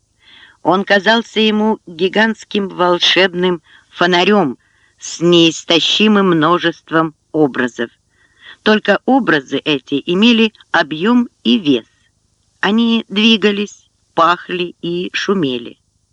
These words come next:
Здесь он открывал для себя воочию, вживе, все то, что лишь мельком, неясно угадывалось на экране во время сеансов дома на чердаке.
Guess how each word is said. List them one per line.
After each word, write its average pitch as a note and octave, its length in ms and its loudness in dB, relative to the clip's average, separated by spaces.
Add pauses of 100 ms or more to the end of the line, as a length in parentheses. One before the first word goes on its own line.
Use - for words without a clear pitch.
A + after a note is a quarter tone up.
(1120)
Здесь F#3 560 0
он F3+ 300 -2
открывал F#3+ 580 0
для E3+ 160 -2
себя F3 400 -2
воочию, D#3+ 680 0
вживе, C#3+ 580 0 (360)
все - 300 -2
то, B3+ 220 0
что G3 340 0
лишь G#3+ 500 0
мельком, G#3 760 0
неясно G3 760 -2 (460)
угадывалось G#3+ 880 0
на E3+ 240 2
экране G#3+ 560 0 (220)
во D3+ 260 0
время G3 420 0
сеансов E3+ 760 -2
дома C#3+ 420 0
на C#3 160 -6
чердаке. D#3 720 -6